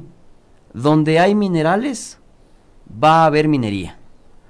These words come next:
O lo hacemos de una manera participativa, en que el Estado, a través del artículo cuatrocientos ocho en el Ecuador, recibe al menos el cincuenta por ciento de los beneficios económicos del desarrollo de los proyectos. Si es que lo hacemos de una manera altamente controlada, con cuidado ambiental y cuidado al agua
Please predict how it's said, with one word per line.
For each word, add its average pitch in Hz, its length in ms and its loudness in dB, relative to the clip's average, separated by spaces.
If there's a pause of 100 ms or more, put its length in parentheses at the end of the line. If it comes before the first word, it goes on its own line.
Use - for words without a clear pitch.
(360)
O 143 100 2
lo 170 160 2
hacemos 233 400 -2
de 190 60 -8
una 190 180 -2
manera 160 420 -2
participativa, 120 1080 -6 (480)
en 123 140 -6
que 127 120 -8
el 120 80 -6
Estado, 156 440 -2
a 101 80 -8
través 120 260 -10
del 139 120 -6
artículo 139 340 -8
cuatrocientos 127 500 -8
ocho 147 200 -6
en 139 80 -6
el 117 60 -6
Ecuador, 110 420 -4 (520)
recibe 170 360 -6
al 160 80 0
menos 175 300 -4
el 131 100 -6
cincuenta 175 640 -6
por 131 120 -6
ciento 165 240 -6
de 156 40 -4
los 139 80 -8
beneficios 127 440 -10
económicos 135 600 -6
del 110 80 -12
desarrollo 110 360 -10
de 120 40 -6
los 107 120 -10
proyectos. 120 600 -8 (840)
Si - 160 -10
es 139 100 -6
que 156 100 -2
lo 151 80 0
hacemos 196 280 -2
de 202 80 -6
una 190 80 0
manera 180 240 0
altamente 175 840 0
controlada, 135 540 -2
con 127 120 -4
cuidado 123 300 -2
ambiental 139 480 -2
y 156 60 -6
cuidado 127 280 -4
al 123 120 -4
agua 135 300 -4